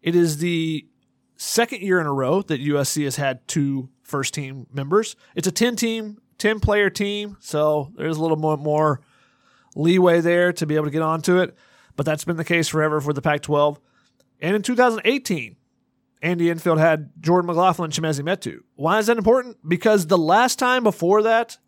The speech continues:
or U S C had done it one time, had two first-team members since Harold Miner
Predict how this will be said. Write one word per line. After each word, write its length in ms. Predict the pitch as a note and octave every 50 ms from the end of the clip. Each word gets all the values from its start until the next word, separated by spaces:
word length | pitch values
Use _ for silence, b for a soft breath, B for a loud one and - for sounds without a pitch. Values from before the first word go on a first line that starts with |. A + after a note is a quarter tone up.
| _ _ _ _ _ _ _
or 200 | - D#3+ F3 E3
U 200 | D#3 D#3 F#3 A#3
S 80 | A#3+ A3+
C 100 | - B3
had 100 | A3+ G#3
done 140 | F#3+ G#3 G3
it 120 | F3+ B2+
one 380 | B2+ C3 B2+ B2+ E3+ G#3+ A3+ G#3+
time, 300 | - A3 G3+ F#3+ F3+ E3+
had 160 | D#3+ D3+ -
two 180 | - F#3+ F#3 F3
first-team 500 | - F#3 F3 D#3+ - - F3+ E3+ D#3+ D3+
members 400 | D#3+ D#3 D3+ C#3+ C3 C3 B2 -
since 460 | - - - F3 E3+ D3+ - - - _
Harold 380 | - - - F3+ G3 G3+ F3+ E3
Miner 420 | D#3+ E3+ E3+ D3 B2+ G#2+ - -